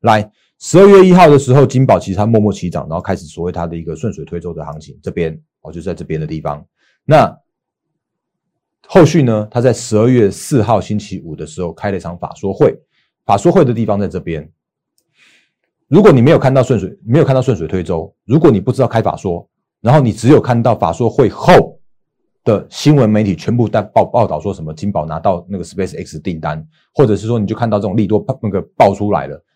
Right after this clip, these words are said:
那你去追高的话，你就很有可能追在这里短，短线高点。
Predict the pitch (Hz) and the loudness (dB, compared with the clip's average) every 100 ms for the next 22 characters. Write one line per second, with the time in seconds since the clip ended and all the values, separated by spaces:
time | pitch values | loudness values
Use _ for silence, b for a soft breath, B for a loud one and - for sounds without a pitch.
0 | _ 160 107 113 - 131 117 113 98 101 | _ 0 0 -2 0 0 2 0 0 -4
1 | 82 92 92 90 78 76 92 87 82 82 | -6 -6 -8 -10 -12 -12 -10 -8 -8 -8
2 | 78 _ 71 78 87 87 90 87 80 - | -12 _ -14 -12 -12 -10 -6 -6 -6 -10